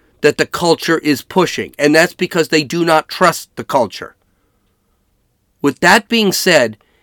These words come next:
here is a story from the Daily Wire, which is quite interesting.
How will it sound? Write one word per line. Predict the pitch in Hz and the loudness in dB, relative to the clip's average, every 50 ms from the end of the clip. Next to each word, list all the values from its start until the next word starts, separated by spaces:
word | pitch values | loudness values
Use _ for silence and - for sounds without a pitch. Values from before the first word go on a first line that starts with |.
| _ _ | _ _
here | _ - - 330 381 381 | _ -2 0 2 4 4
is | 220 175 | 2 2
a | 160 151 | 0 -2
story | - - - 196 185 175 156 127 117 | -4 -2 2 2 4 4 4 4 2
from | - - 139 127 120 | 0 -2 -4 -2 -2
the | 117 | -2
Daily | 107 - 139 131 127 127 127 120 | -2 -2 0 0 0 0 0 -2
Wire, | 117 123 123 120 117 107 98 | 0 0 0 2 0 0 -4
which | 95 107 - - | -6 -8 -8 -10
is | 143 - | -10 -8
quite | - - 185 165 160 160 | -4 0 2 2 4 4
interesting. | 156 147 143 - 123 107 - - 87 - - | 4 2 0 -2 -8 -10 -10 -12 -12 -14 -14